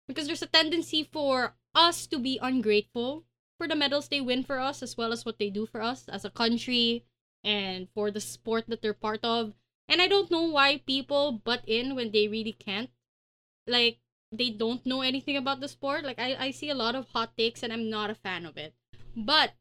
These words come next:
I guess we can now move on away from sports. Uh, <laughs> not my comfort zone. Let's move to something that's a bit more of my comfort zone. Let's talk about fashion and beauty.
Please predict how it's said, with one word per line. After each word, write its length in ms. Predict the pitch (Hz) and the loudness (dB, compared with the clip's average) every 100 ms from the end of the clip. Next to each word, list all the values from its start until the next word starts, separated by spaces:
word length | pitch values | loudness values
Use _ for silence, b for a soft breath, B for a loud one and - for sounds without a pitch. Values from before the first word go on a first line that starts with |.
| _ _ _ _ _ - | _ _ _ _ _ -4
I 100 | 262 | 2
guess 300 | 311 320 - - | 4 2 -2 -4
we 160 | 277 | -2
can 80 | 311 | 2
now 120 | 302 | 4
move 220 | 294 294 | 4 2
on 180 | 269 277 | 2 4
away 200 | 269 247 | 4 2
from 140 | 277 277 | 0 -6
sports. 720 | - 240 254 - - - - _ - | -4 0 2 0 -8 -10 -12 _ -2
Uh, 400 | 247 269 - 320 - | 4 4 6 4 4
<laughs> 140 | _ - | _ 0
not 340 | 262 277 302 | 6 6 6
my 400 | 269 285 254 247 - | 4 6 6 4 2
comfort 440 | 330 285 254 220 | 0 0 -2 0
zone. 320 | 226 226 233 | 2 4 6
Let's 180 | 294 427 | 6 6
move 200 | 403 440 | 6 8
to 100 | 415 | 8
something 240 | 403 330 311 | 6 2 0
that's 140 | - | 0
a 80 | 285 | 0
bit 200 | 302 285 | 0 0
more 140 | 277 | 0
of 80 | 262 | 2
my 80 | 240 | 0
comfort 420 | - 247 240 220 | -2 -4 0 0
zone. 220 | 196 185 | 0 -4
Let's 160 | 226 - | -6 0
talk 220 | 359 370 | 2 4
about 300 | 427 403 - _ _ _ - | 4 4 2 _ _ _ 6
fashion 440 | 359 370 392 330 | 8 8 6 4
and 160 | 330 226 | 4 4
beauty. 420 | 254 254 226 | 4 4 2